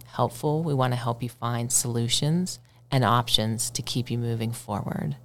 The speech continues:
Um, and so we want to be a resource and not have, you know, a negative experience.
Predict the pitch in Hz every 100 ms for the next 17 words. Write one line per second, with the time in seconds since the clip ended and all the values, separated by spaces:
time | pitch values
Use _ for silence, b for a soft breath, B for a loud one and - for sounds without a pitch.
0 | B B B B B 127 120 120 127 b
1 | b b 147 151 - 151 147 - - -
2 | _ _ _ _ - 165 175 165 147 127
3 | 127 131 - 139 165 170 - - - B
4 | B B - 135 123 123 120 120 120 -
5 | - - _ - 139 139 135 - - 131
6 | 117 117 113 120 - - - 120 104 -
7 | - 131 127 120 120 117 113 117 - -
8 | - - 101 92 - - - - -